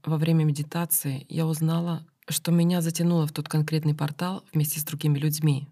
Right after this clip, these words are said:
которые сами навлекли на себя смерть, потому что я так много лет принимала сильные лекарства от проблем со здоровьем,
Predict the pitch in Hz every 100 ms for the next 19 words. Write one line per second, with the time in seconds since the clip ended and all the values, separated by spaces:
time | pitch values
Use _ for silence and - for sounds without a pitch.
0 | _ - 151 147 147 156 143 139 139 139
1 | 143 143 139 - 143 - 147 139 - -
2 | - - - - _ - 175 175 170 180
3 | 175 175 165 170 170 160 147 143 165 165
4 | - 156 151 151 156 151 - 151 151 151
5 | 156 151 - - - 151 151 143 139 139
6 | 151 143 156 147 135 131 135